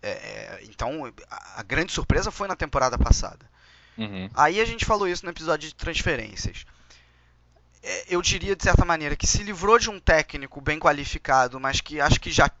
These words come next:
Speaker 1: já tava ali um pouco saturado com, com o elenco.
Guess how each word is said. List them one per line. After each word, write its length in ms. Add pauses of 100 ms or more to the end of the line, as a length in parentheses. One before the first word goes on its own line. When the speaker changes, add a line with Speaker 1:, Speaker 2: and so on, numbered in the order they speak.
Speaker 1:
já 180
tava 360
ali 220
um 100
pouco 240
saturado 760 (760)
com, 220
com 180
o 40
elenco. 600